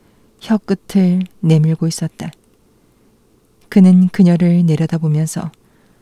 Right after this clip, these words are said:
총알이 자기를 노린 것이 아닐까 생각했다.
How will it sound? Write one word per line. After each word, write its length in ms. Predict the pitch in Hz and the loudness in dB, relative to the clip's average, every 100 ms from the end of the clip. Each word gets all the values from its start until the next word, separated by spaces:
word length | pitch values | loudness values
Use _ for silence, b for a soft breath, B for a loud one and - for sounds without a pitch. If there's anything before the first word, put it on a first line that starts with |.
| _ | _
총알이 440 | - 262 233 202 202 | -6 0 2 2 0
자기를 480 | 185 147 160 165 | -2 -4 -2 0
노린 280 | 156 151 160 | 0 0 0
것이 260 | 165 160 170 | -2 -4 -4
아닐까 440 | 143 165 165 175 | -2 -2 -4 -6
생각했다. 680 | 175 175 165 - 160 - 165 | -4 -2 -4 -6 -10 -10 -16